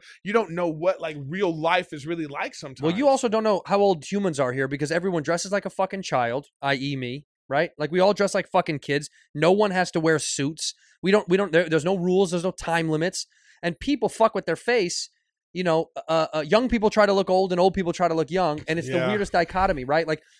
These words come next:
Speaker 2: a nineteen-year-old girl who gets Botox, you're like, "What the fuck are you doing?"
Speaker 1: What?
Speaker 2: The
Speaker 1: I
Speaker 2: fuck?
Speaker 1: know.
Speaker 2: And, but it's all the time, dude. I
Speaker 1: I
Speaker 2: see it
Speaker 1: don't
Speaker 2: all
Speaker 1: get
Speaker 2: the
Speaker 1: it.
Speaker 2: time. But then you see a fifty-year-old. We were at this fucking place. Me and, uh, Stefano were at this spot.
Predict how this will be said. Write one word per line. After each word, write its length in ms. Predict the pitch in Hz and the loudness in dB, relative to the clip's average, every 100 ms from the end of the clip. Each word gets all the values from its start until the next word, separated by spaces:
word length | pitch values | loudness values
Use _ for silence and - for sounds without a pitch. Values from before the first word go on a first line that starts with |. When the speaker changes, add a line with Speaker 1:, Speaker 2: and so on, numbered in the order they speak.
| - | -4
Speaker 2:
a 40 | |
nineteen-year-old 600 | 185 208 214 220 208 202 180 | 2 2 2 0 2 2 2
girl 200 | 208 185 | 0 0
who 80 | 180 | -4
gets 160 | 160 | -2
Botox, 500 | 180 214 202 165 - | 0 -2 -2 -4 -4
you're 100 | 196 | -6
like, 80 | 175 | -4
"What 200 | 214 269 | -4 -4
the 80 | 359 | -8
fuck 320 | - 262 262 | -6 -6 -4
are 40 | |
you 160 | 226 208 | -6 -6
doing?" 380 | 151 175 247 135 | -4 -4 -4 -8
Speaker 1:
What? 420 | 117 120 156 226 - _ _ | -12 -4 -2 -2 -6 _ _
Speaker 2:
The 80 | 131 | -2
Speaker 1:
I 80 | 135 | -2
Speaker 2:
fuck? 60 | 139 | 2
Speaker 1:
know. 260 | 247 233 196 | 2 2 0
Speaker 2:
And, 140 | 196 | 4
but 100 | 240 | 4
it's 100 | 208 - | 4 -2
all 180 | 240 311 | 2 2
the 60 | |
time, 400 | 311 311 381 226 | 2 0 2 2
dude. 140 | 139 202 | 0 0
I 40 | |
Speaker 1:
I 20 | |
Speaker 2:
see 140 | 247 285 | 2 0
it 20 | |
Speaker 1:
don't 80 | 220 | 0
Speaker 2:
all 100 | 269 | 2
Speaker 1:
get 100 | 285 | 2
Speaker 2:
the 60 | 208 | 0
Speaker 1:
it. 40 | |
Speaker 2:
time. 280 | 311 320 165 - _ | -2 -2 -2 -12 _
But 100 | 214 | 2
then 140 | 320 | 4
you 80 | 285 | 4
see 140 | 277 | 2
a 60 | 240 | 2
fifty-year-old. 720 | 330 359 285 240 202 196 208 - - - | 2 0 2 4 6 6 4 -4 -18 0
We 120 | 269 | 4
were 80 | 262 | 4
at 120 | 254 | 4
this 160 | 254 - | -2 -2
fucking 320 | 269 254 254 | -2 -2 0
place. 200 | 254 247 | 0 0
Me 160 | 247 | -2
and, 140 | 247 214 | -2 -2
uh, 140 | 226 | -4
Stefano 340 | 214 277 247 233 | 0 -2 2 2
were 80 | |
at 80 | 226 | 2
this 120 | 214 | -2
spot. 260 | - 240 | 0 2